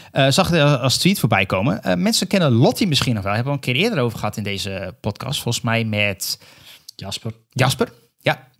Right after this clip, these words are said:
Speaker 1: Ehm, eh, en Lottie is een, ehm, animatieframeworkje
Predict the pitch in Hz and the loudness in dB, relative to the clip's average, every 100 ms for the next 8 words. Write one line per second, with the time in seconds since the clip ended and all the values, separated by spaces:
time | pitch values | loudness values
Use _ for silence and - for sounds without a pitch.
0 | _ _ _ - 156 151 147 147 143 147 | _ _ _ -6 0 4 4 4 4 2
1 | 135 - 131 123 - 143 233 247 185 147 | -4 -4 2 2 4 6 6 4 2 2
2 | 135 156 143 135 - 123 120 117 - 143 | 2 2 -2 -2 0 0 0 -4 -4 0
3 | 127 123 202 - 180 170 - 185 202 190 | 2 2 2 0 -2 -4 0 0 0 -2
4 | 208 226 254 | -2 -4 -6